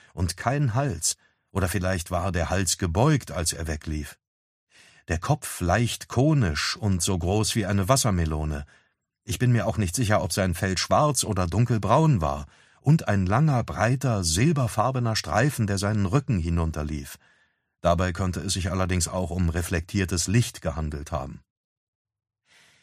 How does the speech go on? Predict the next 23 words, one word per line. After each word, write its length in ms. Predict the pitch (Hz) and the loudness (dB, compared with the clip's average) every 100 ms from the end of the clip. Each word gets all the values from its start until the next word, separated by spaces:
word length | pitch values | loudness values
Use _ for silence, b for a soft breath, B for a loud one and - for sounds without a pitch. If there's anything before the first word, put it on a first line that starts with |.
| b _ _ _ | b _ _ _
Ich 140 | 82 | -6
war 160 | 87 113 | 0 0
nicht 160 | 107 - | 0 -2
verängstigt, 680 | 104 131 170 - 76 71 _ b b | -2 2 2 2 -4 -12 _ b b
eher 400 | - 107 104 101 - | 0 2 2 0 0
erschrocken, 600 | 117 - 170 170 80 69 b b b b | 0 2 2 2 -2 -4 b b b b
so 360 | - 107 127 117 | 0 2 2 2
wie 120 | 113 | 2
man 280 | 113 110 101 | 2 2 0
erschrickt, 460 | 107 - 135 131 | 0 2 0 0
wenn 240 | 101 104 101 | 0 0 0
einem 260 | 104 101 | 0 0
ein 180 | 98 98 | 2 0
Auto 380 | 107 151 170 104 | 4 2 4 2
nur 240 | 90 95 | 4 2
ganz 300 | 95 117 131 | 2 2 2
knapp 300 | - 110 120 | 0 0 0
ausweicht. 640 | - 139 - 80 69 67 - _ _ _ _ _ b b b b b | 0 -2 -2 -4 -6 -10 -18 _ _ _ _ _ b b b b b
In 220 | 101 98 | -2 2
dem 240 | 110 156 | 4 4
Moment 400 | 156 117 123 131 | 4 4 2 2
höchster 380 | - 170 - 135 | 2 0 0 -2
Konzentration, 960 | 127 127 135 117 110 101 - 151 123 80 | -2 0 0 -2 -2 -2 0 0 0 -2